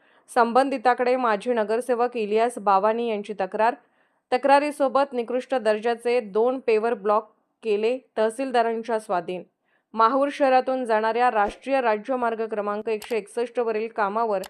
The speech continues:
पुन्हा एकदा वादाचे सावट आले आहे. मागील तीन वर्षापासून सुरू असलेल्या या रस्त्याच्या कासव गतीच्या कामामुळे नागरिक त्रस्त झालेले असतानाच आता फुटपाथवर निकृष्ट दर्जाचे पेवर ब्लॉक वापरले जात असल्याचा आरोप माजी नगरसेवक इलियास बावांनी दिला आहे.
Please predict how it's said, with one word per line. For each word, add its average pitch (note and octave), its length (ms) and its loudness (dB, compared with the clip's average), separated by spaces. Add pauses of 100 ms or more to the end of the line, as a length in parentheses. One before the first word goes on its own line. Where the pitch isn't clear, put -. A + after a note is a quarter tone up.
(300)
पुन्हा B3+ 320 2
एकदा B3+ 240 2
वादाचे G#3+ 460 0
सावट G#3+ 420 -2
आले F3+ 180 -2
आहे. F3+ 280 -6 (400)
मागील A3 280 0 (120)
तीन C#4 160 -4
वर्षापासून C4 720 0
सुरू B3 220 -2
असलेल्या A#3+ 440 -2
या B3 160 0
रस्त्याच्या A#3 500 -2
कासव A#3+ 440 0
गतीच्या B3+ 400 -4
कामामुळे G#3+ 600 -2 (340)
नागरिक A#3+ 500 0
त्रस्त C4+ 280 -2
झालेले B3+ 400 0
असतानाच A3+ 540 -2
आता A3 180 -2 (100)
फुटपाथवर C4 580 -2
निकृष्ट B3+ 440 -4
दर्जाचे A#3+ 520 -2
पेवर A3+ 400 -2
ब्लॉक A3+ 380 -2
वापरले A#3+ 440 -2
जात A3 220 -2
असल्याचा A3 420 -6 (140)
आरोप G#3 320 0 (460)
माजी A#3 360 0
नगरसेवक C4 640 -2
इलियास A#3 400 -2
बावांनी G#3 480 0
दिला G3 260 -4
आहे. G3 260 -2